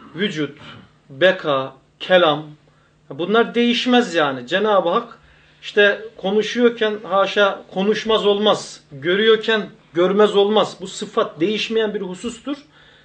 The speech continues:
Yani sıfat derecesinde Rahman ve Rahim ise, e, kullarının üzerinde öyle bir rahmeti, öyle bir merhameti vardır ki,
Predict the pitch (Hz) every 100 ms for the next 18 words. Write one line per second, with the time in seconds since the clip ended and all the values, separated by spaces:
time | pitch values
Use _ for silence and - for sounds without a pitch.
0 | - 175 185 - 208 - 277 - 214 220
1 | 214 208 - 214 208 208 160 - _ _
2 | _ _ - 165 185 - 214 247 202 185
3 | 165 190 214 247 - 202 233 285 _ _
4 | _ _ _ _ 135 131 - 160 165 165
5 | 208 208 170 180 185 175 165 160 185 175
6 | 156 151 165 160 160 - 175 135 - _
7 | _ _ _ _ - 139 151 202 208 202
8 | - - 147 160 170 160 165 165 175 165
9 | 170 208 262 - 226 247